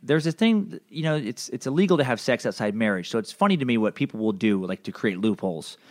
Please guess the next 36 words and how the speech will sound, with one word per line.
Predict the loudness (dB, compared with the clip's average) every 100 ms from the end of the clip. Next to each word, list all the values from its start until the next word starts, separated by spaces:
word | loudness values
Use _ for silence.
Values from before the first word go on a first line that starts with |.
| -20 -20 -10
And | -6
so | -2
what | 0 2
they've | 2 0
done | 0 0
here | 4 4 4
is | 2
they | 0
found, | 0 0 2
like, | 0 0
they | 2
do | 2
a |
temporary | 2 0 4 4 4
marriage | 6 6 4 0
where |
you | -2
can | -2 -4
pay, | 0 2 2 0 -6 -20 -20 -20 -20 _ 0
um, | 4 6 6 6 4 0 -4 -8
some | -4 -2
woman's | 0 0 0
family | 0 2 2 0
to, | -2 -2 -2
to | -2
marry | -2 2 4 4
her | 2 2 2 2 -2 -8
for, | -8 0 2
like, | 2 2 -2
a |
few | -2 0
weeks, | 4 2 2 -6 -12 -14 -8
you | -2
know, | 0
months, | 0 0 0 0 -2
whatever. | 2 2 2 -2